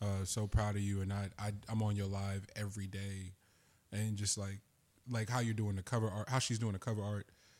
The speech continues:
everything, which has been brilliant. So Jane, check out Jane Hancock. Uh, a lot of that stuff is being released on SoundCloud just as a means to get it out and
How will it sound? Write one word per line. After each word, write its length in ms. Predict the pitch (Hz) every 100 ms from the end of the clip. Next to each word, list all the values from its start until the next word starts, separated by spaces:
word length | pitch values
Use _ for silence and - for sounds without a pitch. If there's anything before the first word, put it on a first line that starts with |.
| - 117
everything, 440 | 110 104 101 98
which 120 | 98
has 120 | - -
been 200 | 101 95
brilliant. 520 | 104 107 101 98 -
So 160 | - 92
Jane, 240 | 104 104
check 220 | - 113
out 100 | 110
Jane 180 | 101 98
Hancock. 640 | 98 110 104 110 104 101 -
Uh, 60 | 98
a 40 |
lot 160 | 104 107
of 40 |
that 100 | 101 95
stuff 180 | 107
is 100 | 104
being 180 | 98 101
released 260 | 98 98 -
on 60 | 92
SoundCloud 500 | - 104 98 101 95
just 200 | 95 101
as 80 |
a 40 | 98
means 240 | 98 95
to 80 | 95
get 140 | 101
it 100 | 98
out 200 | 98 104
and 180 | 101 95